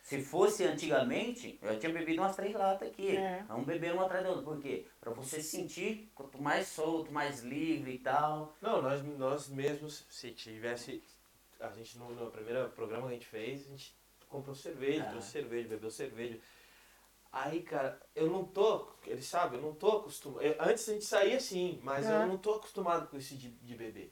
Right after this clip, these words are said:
Speaker 1: Aham.
Speaker 3: Aí eu
Speaker 2: Fica
Speaker 3: peguei,
Speaker 2: pouco,
Speaker 3: aí
Speaker 2: né?
Speaker 3: eu pensei, no se-, nossa, eu pensei em casa, "Cara,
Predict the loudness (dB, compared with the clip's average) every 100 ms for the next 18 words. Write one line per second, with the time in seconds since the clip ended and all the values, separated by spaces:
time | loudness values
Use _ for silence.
0 | -14 -14 -12 -14 -16 -20 _ _ _ _
1 | 0 4 6 8 8 6 8 8 8 8
2 | 10 12 12 12 2 4 2 4 4 4
3 | -6 -20 -20 -20 -16 -10 -8 -8 -12 -6
4 | -4 -4 -4 -4 -4 -6 -8 -2 0 0
5 | -2 -12 -14 -12